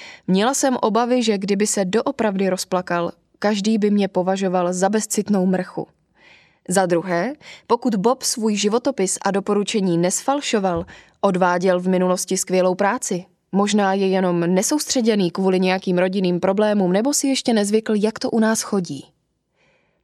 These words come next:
Přesvědčila jsem samu sebe, že ať už je důvod jakýkoliv,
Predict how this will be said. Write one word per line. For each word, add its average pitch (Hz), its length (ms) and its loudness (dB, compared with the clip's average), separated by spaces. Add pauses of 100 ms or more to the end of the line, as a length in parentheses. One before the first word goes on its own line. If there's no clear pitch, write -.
(400)
Přesvědčila 185 640 0
jsem 208 220 -2
samu 214 260 0
sebe, 180 340 0
že 190 120 -2 (100)
ať 240 120 -2 (100)
už - 180 -2
je 214 100 2
důvod 180 380 0
jakýkoliv, 180 680 -2